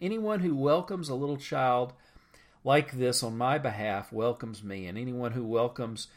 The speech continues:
me welcomes not only me, but also the Father who sent me. So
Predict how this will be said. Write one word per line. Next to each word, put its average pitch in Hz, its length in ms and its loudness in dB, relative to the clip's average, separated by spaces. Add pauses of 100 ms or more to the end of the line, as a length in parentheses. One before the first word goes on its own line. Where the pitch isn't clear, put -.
(200)
me 151 260 6
welcomes 120 480 2
not 123 200 -2
only 113 200 -6
me, 107 200 -8
but 104 120 -6
also 110 400 -2
the 110 80 -6
Father 101 380 -4
who 101 100 -10
sent - 300 -10
me. 127 60 -12
So 180 240 2